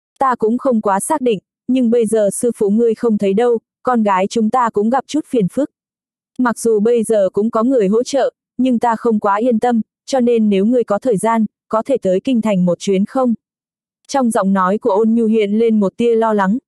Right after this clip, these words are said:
"Không phải là ta không tin những người khác, chỉ là sư phụ ngươi đã nói ngươi là lợi hại nhất." "Ừm, vậy được rồi, ta sẽ mau chóng đi qua đó." Hạ Thiên cũng không có do dự gì,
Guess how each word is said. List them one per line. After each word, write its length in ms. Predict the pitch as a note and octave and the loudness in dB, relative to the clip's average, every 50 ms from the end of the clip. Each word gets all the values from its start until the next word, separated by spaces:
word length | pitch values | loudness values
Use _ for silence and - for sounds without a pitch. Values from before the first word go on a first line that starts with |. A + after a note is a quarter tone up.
| _ _ _ | _ _ _
"Không 240 | - - C#4+ C4 A#3+ | -6 -2 -2 -2 0
phải 220 | - A#3+ F#3+ F3 | 0 0 0 2
là 140 | F3+ F3+ F3+ | 0 0 0
ta 220 | - A3 A3+ A3 | 0 0 0 -2
không 260 | - - B3 A#3 A3 - | -2 -2 -2 -2 0 0
tin 240 | A#3+ A#3 G#3+ G#3 | 0 0 0 0
những 180 | G#3+ G#3+ A#3 C4+ | 0 0 0 0
người 120 | B3+ G3 | 0 0
khác, 260 | - - A#3 - - - _ _ _ _ | -2 -2 -2 -4 -4 -4 _ _ _ _
chỉ 160 | - - A3+ G3 | -6 -4 -2 0
là 220 | G3 G3+ G3 F#3+ | 0 0 0 -2
sư 200 | - - B3+ A#3 - | -2 -2 -4 -2 -2
phụ 140 | - G3 G3 | -2 -2 0
ngươi 300 | G#3 A3+ A3+ A3+ G#3+ F#3+ | 2 2 2 2 0 0
đã 160 | F#3+ F#3 G#3 | 0 0 0
nói 220 | G#3+ G3 F#3 G3+ | 0 0 0 0
ngươi 260 | A3+ C4 C4+ B3+ A#3+ | 0 0 2 0 0
là 140 | A3+ G#3 F#3 | 0 0 0
lợi 220 | F3 F#3 F3+ E3+ F#3 | 2 0 0 0 0
hại 180 | G3+ F3+ E3+ | -2 -2 -2
nhất." 220 | F#3 G#3+ C#4 F4+ - _ _ _ _ _ _ _ _ _ _ _ _ _ _ _ _ _ _ _ | 0 0 0 -2 -4 _ _ _ _ _ _ _ _ _ _ _ _ _ _ _ _ _ _ _
"Ừm, 220 | - B3 A#3 G#3 - - _ _ _ _ - | -2 0 0 0 -2 -4 _ _ _ _ -2
vậy 160 | B3+ A3 G#3 | -2 0 2
được 200 | G#3+ A3 G#3 - | 0 0 0 0
rồi, 280 | - A3 G#3+ G#3 G3 - - _ _ _ | 0 0 0 0 0 -2 -6 _ _ _
ta 200 | B3 A#3+ A#3 A3+ | -2 0 0 -2
sẽ 160 | - A3+ A#3 | -2 -2 0
mau 220 | C4 C4 B3 A3 | 0 0 0 -2
chóng 300 | - - G#3 F#3+ G3 G#3+ | -2 -2 -2 0 0 0
đi 120 | B3 B3+ A3+ | 0 0 -2
qua 180 | - A3+ G#3+ | -2 -2 0
đó." 340 | G3 F#3+ F3+ F3 F3+ G3 C4 - _ _ _ _ _ _ _ _ _ _ _ _ _ _ | 0 0 0 0 0 -2 -4 -8 _ _ _ _ _ _ _ _ _ _ _ _ _ _
Hạ 220 | - B3+ A#3 G3 - | -4 -2 -2 -2 0
Thiên 240 | B3+ B3+ A#3+ A3+ - | 0 0 0 0 0
cũng 220 | A3+ G#3+ A#3 B3 | 0 0 -2 -2
không 240 | - C#4 B3 A3 G#3+ | -2 0 0 0 0
có 200 | - F#3+ G3 G#3 | 0 0 0 0
do 180 | A#3+ C4 A#3+ | 0 -2 0
dự 160 | G#3+ A3+ F#3+ F#3 | 0 0 -2 0
gì, 260 | F#3+ G#3+ G#3 F#3+ | 0 0 0 0